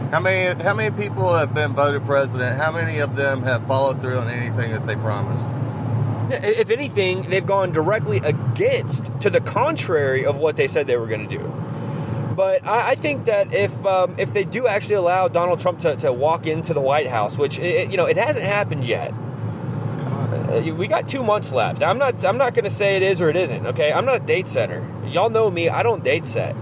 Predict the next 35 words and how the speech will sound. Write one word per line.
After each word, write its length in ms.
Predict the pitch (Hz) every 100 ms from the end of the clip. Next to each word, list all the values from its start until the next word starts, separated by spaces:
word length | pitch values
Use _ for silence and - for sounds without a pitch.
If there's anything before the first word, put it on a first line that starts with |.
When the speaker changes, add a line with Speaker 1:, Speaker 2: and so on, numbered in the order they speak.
| - - - -
Speaker 2:
If 140 | 117
I 80 | 135
have 100 | 190
an 60 | 208
opinion, 400 | 175 214 220 220
I'm 120 | 151
gonna 120 | 233
tell 200 | 220 202
you 100 | 214
this 180 | 190 214
is 120 | 208
my 160 | 214 208
opinion. 400 | 196 240 254 120 - - - - - - - - - -
But 240 | 170 185 185 -
if 220 | - 247 -
he 240 | 285 240
does 340 | 180 202 208
walk 340 | 156 151 180 180
into 180 | 180 180
the 80 |
White 280 | 143 139 139
House 380 | 139 135 131 -
and 120 | 127
he 140 | 110 117
assumes 640 | - - 208 233 233 226
position 800 | - 240 - 147 143 156 143 -
of 200 | 143 147
the 60 | 139
president 600 | 143 139 139 135 135 110
of 240 | 120 110 -
the 60 |
United 420 | 113 110 127 139
States 240 | - 127 123
of 80 | 120
America, 480 | 117 104 98 -